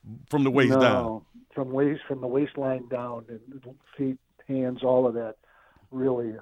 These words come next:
Speaker 2: really, he is really, really put together. One thing I noticed, you, you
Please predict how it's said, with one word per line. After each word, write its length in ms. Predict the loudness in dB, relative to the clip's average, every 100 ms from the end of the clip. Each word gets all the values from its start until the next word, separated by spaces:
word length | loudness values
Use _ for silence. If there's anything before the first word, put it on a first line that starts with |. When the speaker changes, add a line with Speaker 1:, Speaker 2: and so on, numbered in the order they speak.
| -16
Speaker 2:
really, 300 | -8 -8 -8 -12 -6
he 120 | -4
is 180 | -4 -10 -14
really, 440 | -6 -2 -2 -2 -6
really 220 | -6 -6 -6
put 200 | -8 -12
together. 480 | -4 0 0 0 -4 _ _ _ -6
One 160 | -4
thing 180 | -2 0
I 100 | 0
noticed, 300 | 0 0 0
you, 80 | -4
you 160 | -6